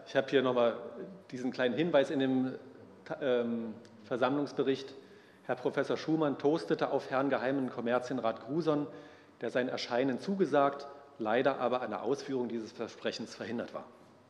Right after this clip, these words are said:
Wo hat Gruson seine Pflanzen herbekommen? Ähm, es ist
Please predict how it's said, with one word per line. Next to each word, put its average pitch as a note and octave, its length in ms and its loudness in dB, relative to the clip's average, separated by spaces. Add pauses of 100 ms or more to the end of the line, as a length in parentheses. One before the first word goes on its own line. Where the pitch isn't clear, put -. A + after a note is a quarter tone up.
(3000)
Wo D#3 220 6
hat F3+ 160 0
Gruson E3+ 280 2
seine D#3 200 4
Pflanzen D3 340 0
herbekommen? F#3+ 640 4 (1600)
Ähm, C#3+ 600 0 (1400)
es D3 160 -2
ist - 380 0